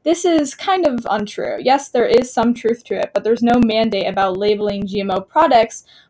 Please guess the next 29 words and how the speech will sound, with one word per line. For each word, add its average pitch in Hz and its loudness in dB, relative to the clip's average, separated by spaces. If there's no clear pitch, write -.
but - -4
that's 220 2
because 233 -2
they 220 4
have 208 2
to 208 -4
be 214 -2
evaluated 202 2
along 196 -2
the 202 -6
same 214 -4
safety 202 -2
criteria 190 0
as 196 0
normal 196 0
foods, - 0
so - 0
they 220 6
don't 208 2
have 208 0
to 202 -14
be 208 -2
regulated 190 -4
further. - -8
On 285 6
to 311 4
our 254 4
next 226 0
segment, 208 -4